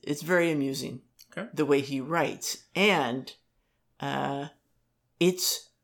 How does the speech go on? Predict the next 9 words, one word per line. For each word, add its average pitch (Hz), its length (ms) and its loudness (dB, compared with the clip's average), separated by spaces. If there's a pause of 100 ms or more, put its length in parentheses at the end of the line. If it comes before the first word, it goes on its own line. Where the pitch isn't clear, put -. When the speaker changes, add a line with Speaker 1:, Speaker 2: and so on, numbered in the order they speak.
(260)
Speaker 1:
true. - 540 -2 (920)
You 190 60 0
know, 160 240 4 (100)
Speaker 2:
<laughs> - 120 -20
Speaker 1:
it's, 180 180 0
it, 156 360 -2
the 180 140 2
facsimile 190 1000 2
of, 165 460 0